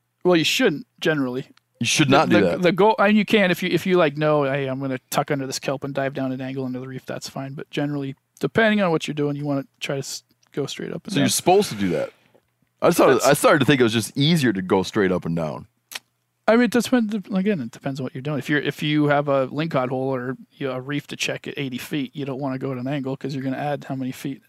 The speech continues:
Speaker 1: at an
Speaker 2: Oh,
Speaker 1: angle,
Speaker 2: I
Speaker 1: right?
Speaker 2: got you.
Speaker 1: It's the most efficient way down.
Speaker 2: But the thing I noticed, and, and when you're gearing up to go down, um, there's, like, a br-, there's a relaxation, calming of your heart, and a breathing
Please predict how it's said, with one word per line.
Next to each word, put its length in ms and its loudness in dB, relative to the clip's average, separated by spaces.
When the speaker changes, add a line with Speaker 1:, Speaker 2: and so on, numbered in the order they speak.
Speaker 1:
at 100 -6
an 80 -6
Speaker 2:
Oh, 40 6
Speaker 1:
angle, 100 -6
Speaker 2:
I 60 -2
Speaker 1:
right? 80 2
Speaker 2:
got 240 0
you. 80 -6
Speaker 1:
It's 120 -10
the 60 -4
most 220 0
efficient 380 -2
way 120 -4
down. 220 -8
Speaker 2:
But 100 4
the 60 2
thing 180 6
I 80 8
noticed, 500 4
and, 260 6
and 220 4
when 160 4
you're 80 4
gearing 320 4
up 140 4
to 60 -2
go 200 6
down, 600 2
um, 520 2
there's, 120 -2
like, 120 0
a 40 0
br-, 200 -6
there's 180 0
a 80 0
relaxation, 1300 4
calming 460 4
of 100 2
your 140 4
heart, 380 4
and 120 2
a 40 2
breathing 720 2